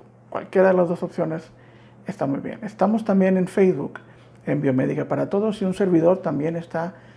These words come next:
como Jaime Mena Martínez. Aparece por aquí por abajo mi nombre. Búsquenlo en Facebook,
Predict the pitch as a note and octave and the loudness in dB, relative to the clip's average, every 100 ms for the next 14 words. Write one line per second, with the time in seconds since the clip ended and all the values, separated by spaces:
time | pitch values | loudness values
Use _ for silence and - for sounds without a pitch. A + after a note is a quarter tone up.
0 | - - D#3+ - - D#3+ F3 F3+ F3 D#3 | -20 -14 -10 -6 0 0 0 -2 -4 -4
1 | D3+ D3+ D3 B2 - - - - D#3+ - | -2 -2 -4 -6 -8 -10 -10 -8 -6 -4
2 | D3+ F3 G3+ - - - - - - - | -4 -4 -4 -4 -4 -4 -4 -2 -4 -6
3 | E2 D#2 D2+ - - - - - - A#3 | -6 -6 -6 -10 -16 -20 -20 -20 -6 0
4 | B3 B3+ A3 G3+ G#3 G3+ G#3+ G3+ | 4 4 4 4 2 2 0 -2